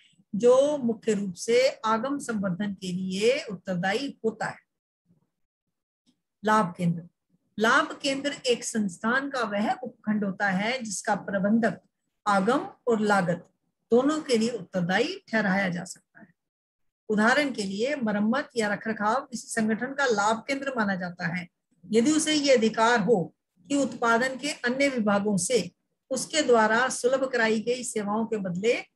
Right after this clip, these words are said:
पारिश्रमिक ले सके। विनियोग केंद्र।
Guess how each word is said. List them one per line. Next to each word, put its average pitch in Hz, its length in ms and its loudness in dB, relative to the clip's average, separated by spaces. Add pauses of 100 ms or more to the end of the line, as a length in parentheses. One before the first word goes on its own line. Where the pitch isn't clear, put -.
(240)
पारिश्रमिक 220 640 -2
ले 220 260 4
सके। 185 300 -12 (1700)
विनियोग 233 640 0
केंद्र। 196 240 -2